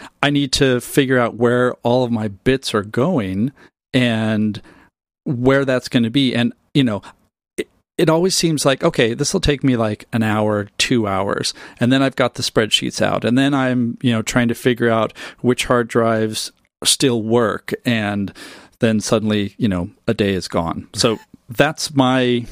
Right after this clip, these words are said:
it, it's frustrating and yet, uh, so satisfying when it gets done.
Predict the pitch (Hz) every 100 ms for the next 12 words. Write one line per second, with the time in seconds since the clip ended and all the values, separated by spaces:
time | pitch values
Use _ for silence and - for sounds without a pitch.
0 | - - - - - - 123 - _ _
1 | _ _ _ 127 - - - 120 - 123
2 | 113 110 110 110 107 107 113 107 - -
3 | 117 107 - - 185 151 110 90 92 -
4 | 85 85 - 110 90 - - - - 120